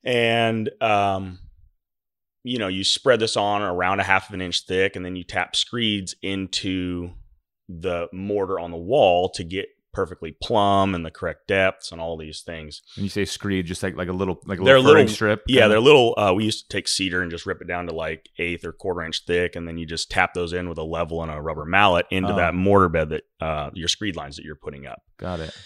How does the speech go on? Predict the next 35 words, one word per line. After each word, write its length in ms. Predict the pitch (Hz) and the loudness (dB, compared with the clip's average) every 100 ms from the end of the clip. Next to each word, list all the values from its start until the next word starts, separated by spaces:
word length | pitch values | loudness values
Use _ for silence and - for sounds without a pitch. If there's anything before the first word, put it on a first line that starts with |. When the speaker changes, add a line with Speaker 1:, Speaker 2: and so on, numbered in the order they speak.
| _ _ - | _ _ 2
Speaker 1:
And, 600 | 101 98 98 95 92 92 | 4 6 6 4 2 2
uh, 160 | 95 | 2
then 160 | 95 104 | 2 -2
you 80 | 98 | 0
fill 240 | 107 104 | 2 4
in 200 | 101 101 | 4 4
on 160 | 90 85 | 2 -2
either 200 | 82 78 | -6 -2
side 400 | - 101 98 90 | 4 6 6 4
and 100 | 82 | -2
in 80 | |
the 60 | 76 | -4
middle, 400 | 92 120 120 110 | 2 6 6 6
and 100 | 101 | 2
then 80 | 92 | -6
you 80 | 90 | -6
take 160 | 90 | -6
a 40 | 85 | -6
straight 280 | - 90 82 | -6 -4 -2
edge 240 | 82 78 | -2 -4
and 120 | 82 | -8
you 100 | 78 | -12
rod 300 | 73 73 73 | -10 -8 -8
that 180 | 76 73 | -10 -6
off 400 | 82 90 85 - | 0 0 -2 -8
to 100 | - | -16
your 100 | 76 73 | -14 -12
screed 300 | - 170 101 | -4 -2 -2
lines, 320 | 87 85 98 | -2 -4 -4
and 80 | 98 | -4
Speaker 2:
Amazing. 200 | 92 87 | -4 -4
Speaker 1:
you 60 | |
have 160 | 85 80 | -4 -6
a 60 | |
perfectly 800 | 78 - 117 104 - 98 95 - | -8 0 0 0 -4 -2 -2 -6